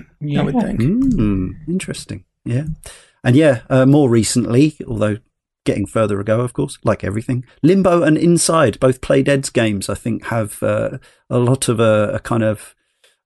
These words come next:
Speaker 3: uh, again, more authored stuff, more individual moments per kind of area. Um, and a, funnily enough, you could even make with Limbo, there's a, there's even a bit of, uh, Rick Dangerous <laughs> in there,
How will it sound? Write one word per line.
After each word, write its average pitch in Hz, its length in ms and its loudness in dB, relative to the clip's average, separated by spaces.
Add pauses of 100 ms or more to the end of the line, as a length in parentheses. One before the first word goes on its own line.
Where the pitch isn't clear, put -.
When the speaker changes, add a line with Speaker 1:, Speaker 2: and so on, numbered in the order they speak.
(100)
Speaker 3:
uh, 110 160 0
again, 135 460 4
more 135 320 4 (160)
authored 123 240 -2
stuff, - 420 0
more 110 800 2
individual 117 480 2
moments 107 460 2
per 104 480 0
kind 104 240 -4
of - 80 -12
area. 107 480 2 (560)
Um, 104 500 -8
and 123 140 2
a, 123 280 0
funnily 127 320 2
enough, 104 300 0
you 107 80 -2
could 110 140 0
even 113 240 2
make 107 220 -2
with 110 100 0
Limbo, 117 400 4
there's 110 300 -2
a, 107 200 0
there's 117 200 -2
even 113 160 0
a 104 60 -2
bit 110 140 -4
of, 107 200 -6
uh, 107 500 -2
Rick 123 180 0
Dangerous 113 600 0 (200)
<laughs> - 200 0
in 160 160 6
there, 139 320 4